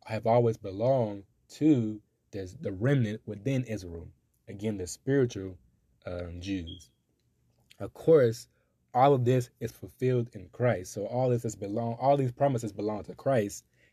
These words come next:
and are thus fulfilled in him. And through our unity, both the Jew and the, um, Gentile, now all these promises belong to us because they were fulfilled in Christ, if I'm making sense.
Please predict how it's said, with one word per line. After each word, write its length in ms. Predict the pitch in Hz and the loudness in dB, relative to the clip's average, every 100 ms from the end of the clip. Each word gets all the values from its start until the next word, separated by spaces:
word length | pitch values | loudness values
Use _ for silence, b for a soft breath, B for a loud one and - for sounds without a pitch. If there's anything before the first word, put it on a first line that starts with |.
| - | -8
and 80 | 110 | -4
are 80 | 98 | 0
thus 200 | 123 123 | 0 0
fulfilled 300 | 98 117 190 | -4 -6 -6
in 80 | |
him. 460 | - 156 156 117 107 _ _ _ - | -6 0 2 2 -2 _ _ _ -8
And 140 | 113 | -2
through 180 | 135 127 | 2 4
our 120 | 113 | 4
unity, 600 | 104 139 139 113 101 101 _ _ - | 2 2 2 0 -4 -6 _ _ 0
both 180 | 113 - | 0 0
the 140 | 98 | -10
Jew 460 | 95 123 120 107 104 _ _ _ | -2 2 2 0 -6 _ _ _
and 300 | 123 156 151 | -2 0 2
the, 340 | 113 113 107 104 | 0 -2 -4 -4
um, 260 | 104 107 110 | -8 -12 -8
Gentile, 680 | 110 120 113 107 104 101 104 _ _ _ _ _ _ _ - | -2 -2 0 -2 -2 -6 -14 _ _ _ _ _ _ _ -6
now 520 | 110 131 123 107 104 110 _ _ _ _ _ | 0 2 2 0 -4 -14 _ _ _ _ _
all 140 | 117 120 | 2 2
these 140 | 110 | 2
promises 320 | 131 123 110 | 0 0 -2
belong 300 | 95 104 101 | -4 -6 -6
to 140 | 92 120 | -10 -4
us 240 | 113 87 | -4 -4
because 280 | - - 92 | -10 -8 -4
they 100 | 104 | -4
were 80 | 90 | -4
fulfilled 240 | - 110 | -6 -6
in 80 | 82 | -6
Christ, 460 | - 113 80 - - _ _ _ - | -2 -2 -2 -10 -18 _ _ _ -18
if 100 | 92 | -12
I'm 100 | 92 | -8
making 220 | 90 87 | -10 -10
sense. 340 | 92 87 - | -12 -12 -14